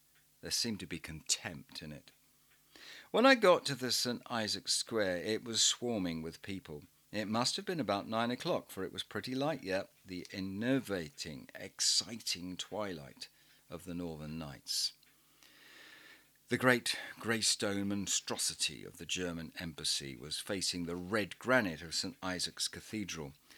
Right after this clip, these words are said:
The crowds were pressing around, waiting for something to happen. I was watching a young naval officer being pawed by an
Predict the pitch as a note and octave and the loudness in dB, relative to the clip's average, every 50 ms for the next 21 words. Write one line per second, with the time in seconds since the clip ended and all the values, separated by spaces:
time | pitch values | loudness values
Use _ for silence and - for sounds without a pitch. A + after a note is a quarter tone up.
0 | - - - - - B2 - - F#3+ F#3 D3+ A#2+ - - A2 G#2+ - - - C#3 | -20 -20 -6 -2 -2 2 6 8 8 8 8 8 6 4 0 0 -2 0 2 4
1 | B2+ - - B2 A#2+ A2+ A2 B2+ C3+ B2 G#2+ F#2+ F#2+ F#2 G#2 A#2 B2 A2+ - - | 4 4 4 4 2 2 4 4 4 6 4 4 2 2 2 2 2 2 0 -2
2 | F#2 F2 D2 F2+ F2 - - G2+ F#2 F2 - F2 F2 - F2 E2+ F2 G#2 G2 - | -2 -2 -4 -4 -2 -2 0 -2 -2 -2 -4 -6 -6 -6 -4 -2 0 0 0 0
3 | - E2+ C#2+ C2+ - _ _ _ _ _ _ - - - - A2+ C#3+ F3+ D3 F2+ | -2 -10 -10 -12 -14 _ _ _ _ _ _ -20 -8 0 4 4 6 6 4 2
4 | D2+ C2 C2 D#2 D#2 - F#2+ G#2 G2 - - G2 F#2 F2+ F2 F2+ F#2+ G#2 A2+ B2 | -4 -6 -8 -8 -6 -4 -2 -2 -2 -2 -4 -2 -2 -2 -2 -2 -2 -4 -4 -2
5 | B2+ A#2 G#2+ G2+ G#2+ B2+ C#3 - F#2+ - - - - - - - - E2 E2 D#2 | -2 -2 -2 0 0 0 0 -2 -4 -8 -10 -12 -12 -8 -6 -4 -4 -4 -6 -4
6 | F#2 G2+ G2 G2+ F#2+ - - - - E3+ D#3 C3+ B2 G#2 E2+ D#2 E2 E2+ F2 F#2 | -2 -2 -2 -2 -2 -6 -4 -2 0 2 4 4 4 2 0 -2 -4 -4 -4 -4
7 | F#2 | -4